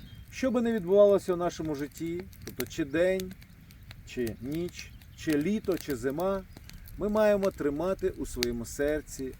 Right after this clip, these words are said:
радість. Тому що радість і радення, духовний шлях, духовний розвиток — це слова, які є і мають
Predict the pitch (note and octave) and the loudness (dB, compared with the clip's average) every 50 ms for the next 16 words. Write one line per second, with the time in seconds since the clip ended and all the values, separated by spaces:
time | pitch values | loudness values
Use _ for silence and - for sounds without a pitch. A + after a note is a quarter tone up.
0 | - - A#2+ A#2 B2+ B2 A#2 A2 F#2+ F2 - - - - - - - - - - | -14 -6 -4 -2 0 0 0 -2 -4 -8 -14 -16 -18 -18 -16 -16 -16 -16 -12 -10
1 | - - - - - - - E3 G#3 A#3+ - - G#3+ F#3+ E3+ F3+ F#3+ G#3 G#3+ G#3+ | -8 -8 -8 -10 -10 -8 -4 -2 -2 -2 0 2 4 4 6 8 8 8 8 6
2 | G3+ F#3 G#3+ G3 - - - - - - - - D3+ D3+ D3 C#3+ C#3+ B2 A#2+ D#3+ | 6 2 -2 -6 -6 -8 -10 -10 -12 -12 -6 0 2 4 4 4 4 2 2 2
3 | E3+ F#3 F#3+ F#3 F3+ F3+ F3 F3+ G3+ - - - - - - - - - - - | 2 2 0 -2 -2 -4 -6 -6 -8 -10 -14 -14 -14 -14 -16 -16 -16 -18 -18 -18
4 | - - - - - G#2+ C#3+ - - F3 F3 E3+ D3+ C#3+ C3+ B2 - - C#3 D3 | -16 -16 -16 -14 -8 -8 -8 -2 2 2 2 2 2 -2 -4 -6 -6 -2 0 2
5 | E3 F3+ F3 - - B2+ A#2+ - - D3 D3 C3+ C3 B2 B2 C#3 D#3+ E3+ D3 D#3+ | 2 2 2 -2 -6 -8 -8 -6 -4 -4 -2 -2 0 0 0 0 0 -2 -4 -6
6 | D#3 - E3 D#3 - - - - - - - - - - - - D3+ D3 D3+ D3+ | -8 -8 -10 -12 -12 -12 -14 -16 -16 -16 -16 -16 -16 -14 -8 -2 0 0 0 0
7 | - - - - D3 C#3+ D3 F3 G#3 A#3 A3+ G3+ E3+ - - D3+ D3+ C#3+ D3 F3 | -2 -6 -8 -4 0 0 2 2 2 2 2 2 0 -2 -4 -6 -6 -4 0 0
8 | F#3+ G#3 G#3+ G#3 - - - B2+ B2+ C3 C3 C#3+ D#3+ E3 D#3+ D#3 | 0 0 0 -4 -8 -14 -10 -8 -6 -4 -4 -4 -4 -4 -6 -8